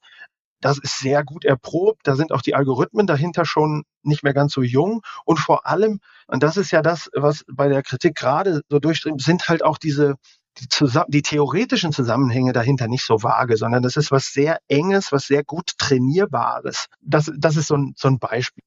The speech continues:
Matching kennt man ja nun auch aus dem privaten Bereich, aus den entsprechenden Apps, die dafür sorgen, dass Menschen miteinander gematcht werden. Ich denke, solche Matching-Algorithmen, wo, wo Personen auf Jobs gematcht werden,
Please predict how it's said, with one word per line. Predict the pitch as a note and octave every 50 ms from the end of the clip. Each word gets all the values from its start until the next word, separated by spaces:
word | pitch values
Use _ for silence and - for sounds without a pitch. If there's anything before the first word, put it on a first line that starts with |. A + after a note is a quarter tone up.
| _
Matching | - B2+ C#3+ E3 D#3 - - F3 E3 D3+
kennt | D3 D#3 F#3 F#3+
man | E3+ D#3+ D#3
ja | D3 C#3
nun | C#3+ D3 D3 C#3+
auch | C#3+ C#3+ D3
aus | D#3 D3 C3
dem | C#3 C3
privaten | - - B2 A2+ D3+ G3+ - - G3+
Bereich, | F3+ E3 D3 D3+ D3 E3 E3+ D3
aus | D3+ C#3+
den | - D3+ D3+ D3+
entsprechenden | D3 C#3+ C#3 - - - D#3+ D#3 D3 D#3+ C#3 C3+
Apps, | - D3+ G3 - - - -
die | - D#3 D3+
dafür | D3 C3+ A#2 D3+ C#3
sorgen, | B2 C3+ C#3 E3+ E3+ C#3+
dass | C#3+ C#3 B2+
Menschen | C#3 C#3 E3+ F#3+ F#3 F3+
miteinander | E3 D3 C#3+ C#3+ D#3 D#3 D3 C#3
gematcht | C3+ B2 B2 D3 F#3+ - - - -
werden. | D#3+ E3+ F3 F3 F#3+ F3+ D3+ _ _ _ - - - - - - - _ _
Ich | - C3+ -
denke, | - D3 D3+ - F3+
solche | D3 D#3 D3 B2+ B2+
Matching-Algorithmen, | A#2+ A#2+ D3+ F#3 - - F#3+ F#3 D#3 - D3 D#3+ D#3 D#3 C#3+ C#3 D3 D3+ - D3 D3 C#3+ B2
wo, | B2+ C3+ B2+ B2+ - _ _
wo | - C#3 C#3
Personen | C3 - - - B2 A#2 A2+ A#2 B2 B2 C#3 E3 F3+ F#3+ F3+ E3 E3+ D3+ - - - - - -
auf | - - A#2+ A2 A2 - -
Jobs | - E3 G3+ G#3 - -
gematcht | - E3+ E3+ D#3+ D#3+ E3 D#3+ - - - C3
werden, | C3 C#3+ D3+ D3+ D3+ D3 D3 D3